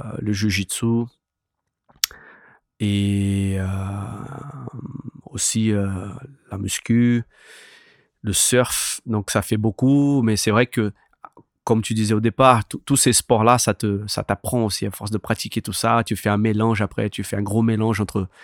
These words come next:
technique, euh, position, posture, exo. Et c'est vrai que ça nous apprend beaucoup de choses. Aujourd'hui, j'utilise tout ça.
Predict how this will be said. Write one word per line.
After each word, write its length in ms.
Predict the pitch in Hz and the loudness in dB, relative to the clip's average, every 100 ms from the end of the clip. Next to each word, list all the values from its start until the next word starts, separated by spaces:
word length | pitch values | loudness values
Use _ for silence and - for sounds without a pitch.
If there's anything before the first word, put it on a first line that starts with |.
| - - - _ _ | -20 -20 -20 _ _
technique, 840 | - 104 - 104 117 123 120 - 107 | -6 -4 -2 2 4 4 2 0 -2
euh, 200 | 98 92 | -2 -2
position, 720 | - 117 104 101 - 117 110 104 | 0 0 2 -2 -2 0 0 0
posture, 920 | - 113 - - - 123 120 98 98 - | 0 -2 -2 -4 0 2 2 0 -4 -2
exo. 600 | 123 110 120 113 113 107 _ - - - - - _ - | -2 0 2 2 2 -2 _ -20 -20 -20 -20 -20 _ -8
Et 320 | 104 101 98 | -2 -2 0
c'est 160 | - 107 | -2 0
vrai 200 | 107 117 | 2 2
que 120 | 107 | -2
ça 160 | - | 0
nous 160 | 110 107 | 2 2
apprend 240 | 104 - | 0 0
beaucoup 240 | 110 107 120 | -2 2 2
de 80 | 110 | 2
choses. 380 | - 110 101 | 2 0 2
Aujourd'hui, 340 | 101 110 113 120 | 0 2 2 2
j'utilise 540 | 107 - 117 127 110 | 0 -2 0 0 0
tout 100 | - | -4
ça. 300 | 98 98 95 | -6 -6 -8